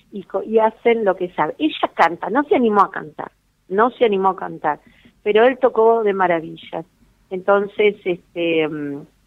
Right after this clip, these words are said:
realmente disfrutamos de una tarde hermosa, porque ya después te digo que entre una cosa y otra llegamos más o menos como a las siete y media, ocho al hotel.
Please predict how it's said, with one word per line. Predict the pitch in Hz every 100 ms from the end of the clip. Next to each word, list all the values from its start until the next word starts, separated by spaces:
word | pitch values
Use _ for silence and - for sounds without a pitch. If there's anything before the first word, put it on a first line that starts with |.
| _ _ _ -
realmente | 196 190 196 220 233 226 254 240 226
disfrutamos | 175 196 - 196 190 190 214 220 233 247 240 _ _ _ _
de | 185 175 170 165 160 -
una | 208 214
tarde | 202 214 220 220 208 196
hermosa, | 180 196 262 247 185 _ - 170 _ _ _ _ -
porque | 175 - - -
ya | 208
después | 202 190 - 254 262
te | 196 190
digo | 226 254 214
que | - 180
entre | 175 196
una | 220 214
cosa | 196 220 - 185
y | 185
otra | 226 233 240 214 175 170 _ _ _ - -
llegamos | 185 175 208 208 185
más | 190 226 233
o | 175
menos | 185 214 220
como | 190 180
a | 175
las | 170 - _ _
siete | 220 220 185
y |
media, | 180 208 214 185
ocho | 196 214 - 196 190 -
al | 170 165
hotel. | 170 220 165